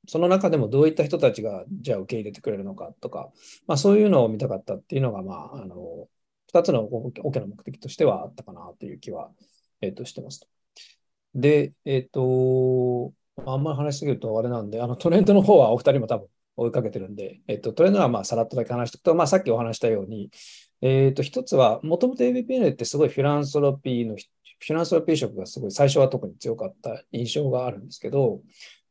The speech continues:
まあ、今もあの、大きな流れとしては変わってないんですけど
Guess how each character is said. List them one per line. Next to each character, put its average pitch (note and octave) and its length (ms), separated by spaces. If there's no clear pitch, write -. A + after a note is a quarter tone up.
ま F#3+ 80
あ、 F#3+ 80
今 B3+ 180
も C3+ 220
あ B2+ 60
の、 C3 240
大 A#3+ 160
き B3+ 80
な G#3 80
流 C#3+ 200
れ C#3+ 120
と B2 80
し - 80
て B2 80
は F#2+ 180
変 A#2 120
わ G#2+ 40
っ - 20
て - 80
な A2 100
い F#2+ 40
ん F2+ 60
で A2 60
す - 60
け G#2+ 120
ど G2 220